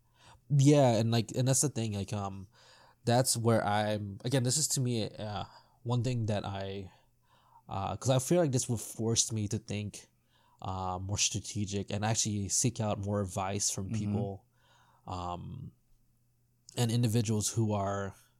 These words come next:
Speaker 1: um, who already reached that point, like,
Speaker 2: Yeah.
Speaker 1: and ask them, "Hey, how did you get from, you know, selling, like, four K a month to now selling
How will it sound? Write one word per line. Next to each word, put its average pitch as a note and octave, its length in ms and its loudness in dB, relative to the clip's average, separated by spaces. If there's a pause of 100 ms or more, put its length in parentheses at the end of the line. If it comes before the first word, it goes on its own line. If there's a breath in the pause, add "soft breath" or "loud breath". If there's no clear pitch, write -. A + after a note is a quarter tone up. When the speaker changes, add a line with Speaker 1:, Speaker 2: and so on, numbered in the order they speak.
Speaker 1:
um, F#2 560 -6 (120)
who A#2+ 140 2
already A2 360 2
reached G#2+ 240 -2
that - 160 -4
point, G#2 260 -6
like, G2 240 -8
Speaker 2:
Yeah. G#2+ 320 0
Speaker 1:
and A2 100 -2
ask G#2+ 220 0
them, G#2 200 -2 (220 soft breath)
"Hey, D#3 220 4
how B2+ 280 2
did D#3 180 0
you B2+ 240 -2 (380)
get B2+ 140 2
from, G2+ 400 -4
you A#2+ 100 -2
know, G2 360 -2 (200)
selling, A2+ 560 0 (800 soft breath)
like, G#2 160 -2
four A#2 220 0
K A2+ 180 -2
a G#2 60 0
month G2 420 -2
to G#2+ 240 0
now G2+ 200 -4
selling G2 600 -4